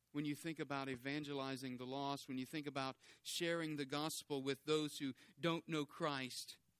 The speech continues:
Whether someone believes and professes Christ as Lord, it, it's not up to me.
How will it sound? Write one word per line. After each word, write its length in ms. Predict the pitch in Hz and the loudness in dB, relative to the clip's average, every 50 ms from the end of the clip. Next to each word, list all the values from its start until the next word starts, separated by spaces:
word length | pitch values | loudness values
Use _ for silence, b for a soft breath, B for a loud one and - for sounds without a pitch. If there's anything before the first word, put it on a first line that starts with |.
| _ b b b b | _ b b b b
Whether 240 | - 196 214 220 214 | 6 6 8 8 6
someone 380 | 202 - 254 240 240 240 226 202 | 6 8 6 8 8 6 4 4
believes 540 | 170 185 180 196 220 240 247 254 220 - | 4 4 4 4 2 2 2 2 2 2
and 100 | 220 190 | 0 0
professes 540 | - 196 170 - - 226 226 - - 214 - | 2 0 0 2 4 2 2 2 0 -2 -2
Christ 360 | - - 220 214 226 220 - | 0 2 2 2 2 2 2
as 200 | 208 190 170 143 | 0 0 0 0
Lord, 340 | 170 185 196 214 233 240 220 | 2 6 8 10 10 10 8
it, 120 | 214 196 B B B B B | 6 4 B B B B B
it's 240 | B 202 - - - | B 0 0 2 4
not 240 | 226 226 240 247 233 220 | 6 6 6 6 6 6
up 220 | 233 240 196 - - | 4 4 4 2 0
to 100 | - 233 | 0 2
me. 540 | 202 196 220 247 240 185 135 113 104 101 - | 4 4 6 6 4 4 2 0 -4 -8 -12